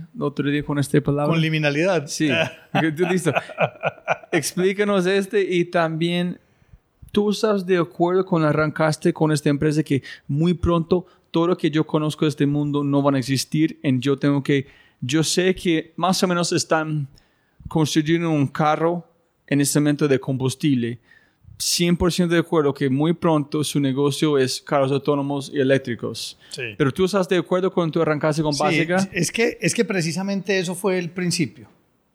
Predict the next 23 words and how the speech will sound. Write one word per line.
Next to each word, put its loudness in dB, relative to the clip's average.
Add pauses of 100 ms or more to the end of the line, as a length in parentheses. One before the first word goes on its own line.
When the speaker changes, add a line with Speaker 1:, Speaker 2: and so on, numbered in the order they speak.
(600)
Speaker 2:
O -16
sea, 2
precisamente -2
eso -6
fue -8
lo -4
que -4
pasó. 0
Lo -8
que -14
pasó -2
fue, -2 (920)
o -10
sea, 0 (180)
yo 0
no 2
vine 0
a 4
hacer 0
una -2
agencia -2
de 2
publicidad. -8